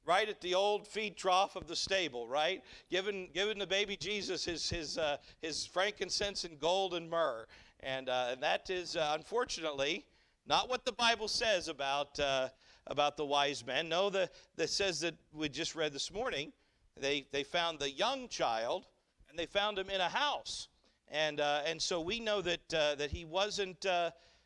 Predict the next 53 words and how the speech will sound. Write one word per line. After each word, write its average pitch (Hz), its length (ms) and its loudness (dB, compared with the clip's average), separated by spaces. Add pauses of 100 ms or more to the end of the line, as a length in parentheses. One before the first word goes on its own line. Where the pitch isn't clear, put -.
(140)
uh, 127 280 2 (140)
they, 143 280 -2
they, 151 180 -4 (120)
the 147 120 -8
star 190 300 2
didn't 180 180 -4
bring 170 220 -4
them 143 100 -4
to, 147 280 -4
to 139 180 -8
Bethlehem 131 560 0
over 131 180 -4
that 127 180 0
stable 147 440 -2
that 123 240 -2
night. 131 260 0 (480)
It 120 140 -6
took - 180 -4
them 165 200 -2
probably 160 440 -2
many 151 260 -2
months, 156 640 -4
if, 135 120 -8 (440)
if - 200 -12
not 151 200 0
even 151 180 -6
longer 151 260 -2
than 131 180 -6
that, 160 320 0
to 127 120 -6
actually 139 380 -4
make 156 240 -8
the 143 80 -16
trek - 360 -6 (600)
to, 165 320 -2
uh, 135 180 2 (120)
to 147 140 -8
the, 123 280 -6
to 131 120 -12
the, 117 200 -8 (220)
the 123 80 -8
Holy 170 300 0
Land 151 380 2
and 120 80 -8
meet 151 160 -8
with 147 120 -6
Herod 160 400 0
and 131 120 -8
do 147 100 -10
all 147 180 0
of 131 80 -8
these 127 200 -10
things. 139 400 -6